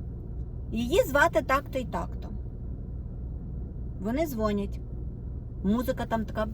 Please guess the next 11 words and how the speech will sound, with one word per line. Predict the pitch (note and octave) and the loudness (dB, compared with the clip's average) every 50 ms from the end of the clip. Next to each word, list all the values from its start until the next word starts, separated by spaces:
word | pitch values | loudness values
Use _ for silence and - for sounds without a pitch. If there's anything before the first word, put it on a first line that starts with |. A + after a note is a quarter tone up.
| - - | -4 0
ба-ба-ба-ба-ба-ба-бум. | - E3+ E3+ F3+ G3+ F#3 F3 G3 F#3 E3 D#3+ D#3+ D3 F3+ F3 D3+ D#3+ E3+ D3+ C#3+ D3+ D#3 D3+ D3 D3+ D#3 D3+ - - | 0 2 4 4 2 4 4 2 4 4 2 2 2 2 2 2 0 0 0 0 0 2 2 2 0 0 -2 -2 -4
І | F#3+ | -4
серце | - - F3+ E3+ - F#3+ F3 | -2 -2 -2 0 0 -2 -2
піде. | - F#3 E3 E3 E3 - - - - | 0 0 0 0 -2 -2 -4 -2 -2
Тю-дю, | F3+ E3 D#3 D3 C#3+ - - - - - | 0 0 0 0 -2 -4 -6 -8 -4 -2
тю-дю, | F3+ E3+ D#3 D#3 D#3+ - - - - | -2 0 0 0 -2 -2 -4 -6 -4
тю-дю. | F#3 E3+ - D#3+ - - - - - - - - - - - - - - - - - | -2 -2 -2 -4 -4 -6 -6 -6 -6 -6 -6 -6 -8 -8 -8 -8 -8 -8 -8 -6 -6
Піднімає | C4 B3 B3+ C#4+ D4 C#4+ D#4 E4+ F4 E4+ C#4+ | -4 -2 0 2 4 4 4 6 6 4 4
та | - - A#3+ A#3+ | 2 2 0 0
жіночка | A3 A3 B3+ C4+ C4+ B3 - - - G3+ F3+ | 0 0 2 2 0 0 -2 0 0 0 2
телефон, | - F#3+ F3+ F3+ F3 - - F#3+ G3+ B3 C4+ | 2 2 2 2 2 2 2 2 2 2 0